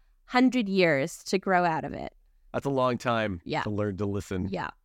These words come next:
Speaker 2: And Guinan says a mother shapes her child in ways that she doesn't realize, sometimes just by listening. And at that point, Wesley enters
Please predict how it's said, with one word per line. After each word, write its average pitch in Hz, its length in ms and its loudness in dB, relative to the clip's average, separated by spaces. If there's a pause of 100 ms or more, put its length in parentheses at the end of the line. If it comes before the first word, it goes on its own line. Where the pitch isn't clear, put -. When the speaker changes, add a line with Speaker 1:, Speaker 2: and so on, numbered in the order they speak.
(120)
Speaker 2:
And 127 160 -2
Guinan 180 340 4
says 151 220 0
a 143 60 2
mother 170 260 2
shapes 175 380 0
her 160 80 0
child 156 480 2
in 123 180 0
ways 135 280 0
that 123 120 -4
she 117 140 -2
doesn't 113 340 0
realize, 107 420 2
sometimes 113 480 0
just - 280 -2
by 95 160 0
listening. 92 500 -4
And 85 100 -4
at 101 100 -4
that 339 180 6
point, 104 260 0
Wesley 143 460 0
enters 120 600 0